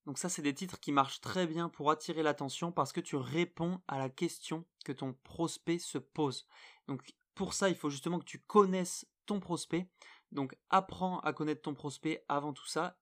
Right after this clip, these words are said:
et au fur et à mesure, tu verras que t'intéresseras beaucoup plus, euh, les personnes qui te lisent parce que tu les connaîtras de mieux en mieux. Donc réponds à leurs questions. Ensuite, ne dévoile pas tout. Tu dois rendre ton texte désirable. Il faut que, quand ils lisent le titre, ils sachent pas de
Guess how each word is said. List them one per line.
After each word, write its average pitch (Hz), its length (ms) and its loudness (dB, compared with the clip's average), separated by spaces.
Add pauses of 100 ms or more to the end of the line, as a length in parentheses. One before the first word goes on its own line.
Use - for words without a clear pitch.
(220)
et 139 60 -4
au 135 60 2
fur 180 240 -2
et - 20 4
à 160 60 4
mesure, 151 240 0
tu - 120 -8
verras 139 220 6
que - 80 -20
t'intéresseras 135 560 2
beaucoup 160 340 2
plus, - 320 -10 (540)
euh, 127 60 -6
les 151 120 4
personnes 165 380 0
qui 151 140 -8
te 151 100 0
lisent 175 160 -2
parce 143 160 -4
que 165 80 -10
tu - 100 -8
les 139 100 2
connaîtras 139 340 0
de 139 100 -2
mieux 151 260 0
en 147 80 0
mieux. 131 140 -2
Donc 120 200 -4
réponds 180 500 0 (100)
à 175 80 4
leurs 175 160 0
questions. - 300 -12 (580)
Ensuite, 202 540 -4 (140)
ne 165 180 0
dévoile 175 360 4
pas 160 140 2
tout. 139 240 -6 (320)
Tu - 160 -20
dois 151 160 8
rendre 165 320 4
ton 139 200 -2
texte 175 440 -4
désirable. 143 840 4
Il 139 120 -8
faut 196 300 -4
que, 143 340 0 (140)
quand 185 200 -2
ils 180 60 -2
lisent 165 140 -2
le 147 80 4
titre, - 280 -10
ils 131 280 -6
sachent - 260 -2
pas 180 160 2
de 135 180 -6